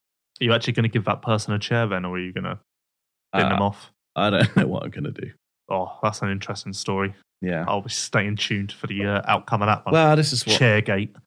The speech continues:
Speaker 2: This is what <laughs> Chairgate. Yeah, this is what we're up against. So, um, British G P this weekend.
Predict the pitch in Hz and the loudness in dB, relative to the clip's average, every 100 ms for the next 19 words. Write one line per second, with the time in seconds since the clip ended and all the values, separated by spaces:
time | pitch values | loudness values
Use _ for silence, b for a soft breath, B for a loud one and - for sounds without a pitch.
0 | - 120 - 107 110 - - - 78 78 | -4 -2 0 0 -2 -4 -6 -6 -6 -6
1 | 90 - 95 95 120 117 120 85 87 104 | -6 -4 -2 0 0 4 4 4 4 2
2 | - 65 - - _ b b b b - | -2 -4 -6 -12 _ b b b b 2
3 | 147 143 139 143 143 - - _ _ - | 6 8 8 6 4 -2 -10 _ _ 4
4 | - 147 143 123 117 110 110 104 107 107 | 4 6 4 2 0 0 0 2 0 -2